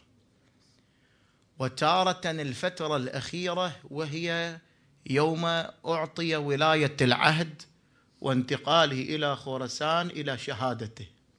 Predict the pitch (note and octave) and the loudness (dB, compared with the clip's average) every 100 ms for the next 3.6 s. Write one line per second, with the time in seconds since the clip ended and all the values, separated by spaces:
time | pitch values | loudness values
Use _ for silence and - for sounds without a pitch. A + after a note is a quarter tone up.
0 | _ _ _ _ _ _ _ _ _ _ | _ _ _ _ _ _ _ _ _ _
1 | _ _ B3 B3+ C4 G3+ - F3+ D#3 G#3+ | _ _ 2 2 0 -2 -2 -6 -2 -2
2 | G#3 F3 D#3+ D#3 D3+ F#3+ - F#3 - F3 | -2 -6 -6 -6 -6 -6 -6 -8 -10 -12
3 | E3+ F3 F3 E3+ E3+ | -10 -8 -4 -2 -2